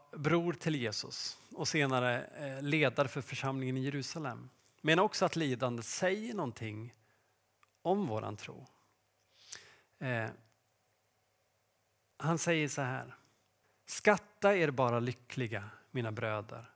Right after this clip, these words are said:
när ni utsätts för prövning av olika slag. Ni vet ju att om er tro består provet, ger den uthållighet." Vad betyder det?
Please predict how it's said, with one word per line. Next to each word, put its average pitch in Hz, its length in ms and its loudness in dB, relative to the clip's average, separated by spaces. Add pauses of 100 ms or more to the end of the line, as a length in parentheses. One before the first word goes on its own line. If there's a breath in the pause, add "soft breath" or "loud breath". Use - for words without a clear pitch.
(120)
när 131 140 4
ni 143 80 2
utsätts 139 540 -4
för - 120 -18
prövning 113 720 -4
av 117 180 -4
olika 107 360 -6
slag. - 500 -14 (1800 loud breath)
Ni 196 160 8
vet 156 320 4
ju 135 220 0 (320)
att - 180 0
om 147 140 2
er 196 160 4
tro 117 480 -6 (180)
består 120 380 -4
provet, 123 800 -8 (480 soft breath)
ger 139 380 0
den 101 380 -8 (280)
uthållighet." 120 1120 -10 (1300 soft breath)
Vad 180 100 -4
betyder 185 360 -4
det? 123 200 -6